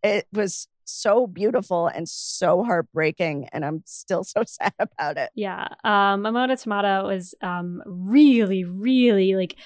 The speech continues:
Speaker 2: I kind of feel like the first season, if we're gonna give, like, a cast M V P, like, the first season belongs to Malia Baker. But the second season, that's, that's all about Claudia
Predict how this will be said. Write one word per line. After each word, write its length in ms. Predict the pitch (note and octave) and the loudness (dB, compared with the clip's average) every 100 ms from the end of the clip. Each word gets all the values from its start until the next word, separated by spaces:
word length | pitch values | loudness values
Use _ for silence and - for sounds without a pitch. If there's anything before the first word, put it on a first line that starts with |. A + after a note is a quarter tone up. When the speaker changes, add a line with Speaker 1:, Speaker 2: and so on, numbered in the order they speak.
| - _ _ _ - | -20 _ _ _ 0
Speaker 2:
I 60 | |
kind 220 | C#4 E4 G#4+ | 2 2 0
of 80 | - | 2
feel 160 | C#4 | 4
like 160 | C4 - | 4 2
the 60 | A3 | -6
first 380 | - G#3+ G#3+ | -2 -2 -2
season, 320 | B3 A#3+ A#3 A3 | -2 0 0 0
if 140 | G3+ | 0
we're 80 | F#3+ | -4
gonna 340 | D#3+ G3 A#3 | 0 0 0
give, 200 | A3 A3+ | 0 0
like, 120 | A3 A3 | 0 -4
a 60 | |
cast 360 | A3 A3 G#3+ A3+ | -4 -4 -4 -4
M 120 | A3+ | -4
V 160 | G#3 A3 | -4 -8
P, 260 | - A3 G#3 | -6 -4 -2
like, 160 | F#3+ | -4
the 40 | F#3+ | -6
first 300 | - G#3+ A3 | -6 -4 -2
season 260 | A3+ G#3+ | -2 0
belongs 360 | G3+ G3 F#3+ G3+ | 0 0 -2 -4
to 100 | G#3 | -4
Malia 320 | F#3+ F#3 F#3 | -2 -2 -4
Baker. 600 | F#3 F3+ F#3 G3+ A3 C4+ - _ _ _ _ - | -6 -6 -6 -6 -4 -6 -10 _ _ _ _ -2
But 160 | G#3+ G#3+ | -2 0
the 80 | |
second 480 | G#3 - A3 A3+ G#3 | -2 0 0 0 0
season, 380 | - G#3 F3+ F#3+ | 0 0 0 0
that's, 380 | G3+ F#3+ F#3+ - | 0 0 -2 -6
that's 220 | - E3+ F#3 | -8 -8 -4
all 160 | F#3 | -4
about 240 | F#3+ F#3 - | -2 -4 -6
Claudia 640 | F#3+ F#3 F#3 F3 E3+ F3+ | -6 -4 -4 -6 -8 -12